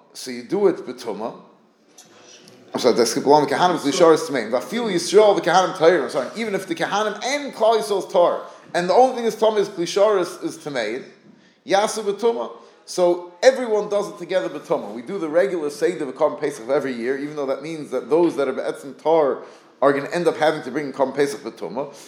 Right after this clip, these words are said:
She'in Korban Tzibur Cholok, because the Korban Tzibur is not split up. Rashi says, Haba B'tumah Cholok Me'acher, She'korban Ruban Ba B'tumah,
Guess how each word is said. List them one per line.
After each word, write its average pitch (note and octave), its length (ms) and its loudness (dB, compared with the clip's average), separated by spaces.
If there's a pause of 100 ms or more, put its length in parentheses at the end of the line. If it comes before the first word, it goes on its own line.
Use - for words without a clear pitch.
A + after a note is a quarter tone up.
(100)
She'in G3+ 400 -4
Korban F3+ 340 4
Tzibur G#3 280 -4
Cholok, F3 440 2
because F3+ 580 4 (280)
the B2+ 60 -6
Korban F3 340 6
Tzibur F3+ 360 -6
is D3+ 100 -4
not D3 260 -6
split C3 300 -4
up. - 340 -8
Rashi C3 300 -6
says, F3 520 0 (320)
Haba A#2+ 200 0
B'tumah E3+ 540 4
Cholok E3+ 540 2 (400)
Me'acher, C3+ 840 -2 (400)
She'korban E3+ 760 2
Ruban D#3+ 580 -2 (220)
Ba D#3+ 220 2
B'tumah, B2 500 -12